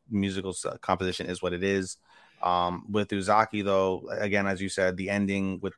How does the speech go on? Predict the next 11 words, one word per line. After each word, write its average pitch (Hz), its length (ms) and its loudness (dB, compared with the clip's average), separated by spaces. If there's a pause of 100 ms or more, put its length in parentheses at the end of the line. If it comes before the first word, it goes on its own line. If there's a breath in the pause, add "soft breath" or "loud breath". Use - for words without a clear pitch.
the, 90 260 2
how 92 160 2
much 95 180 0
they 92 100 -2
focused 92 360 -2
on 95 120 0
the 90 80 -4
rom 92 520 2
definitely 98 360 -2
saved 98 420 2
it. 95 240 0